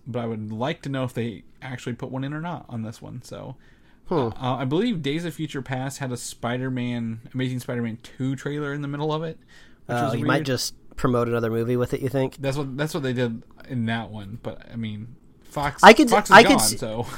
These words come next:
Speaker 2: I could see them maybe doing a pseudo end credit scene like Endgame. Not like they deserve it, but since they are kind of wrapping up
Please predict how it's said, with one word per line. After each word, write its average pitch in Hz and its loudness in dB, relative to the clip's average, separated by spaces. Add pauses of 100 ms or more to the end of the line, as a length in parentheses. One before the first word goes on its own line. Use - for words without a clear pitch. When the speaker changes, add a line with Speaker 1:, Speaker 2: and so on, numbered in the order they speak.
(160)
Speaker 2:
I 185 10
could 220 10
see 220 6
them 190 10
maybe 165 8
doing 151 8
a 131 4
pseudo 143 4
end 139 2
credit 135 0
scene 135 2
like 117 -4
Endgame. 147 2
Not 143 4
like 143 2
they 131 2
deserve 113 2
it, 110 -6 (300)
but 147 2
since 165 0
they 156 6
are 143 4
kind 151 2
of 117 -2
wrapping 123 0
up 127 -2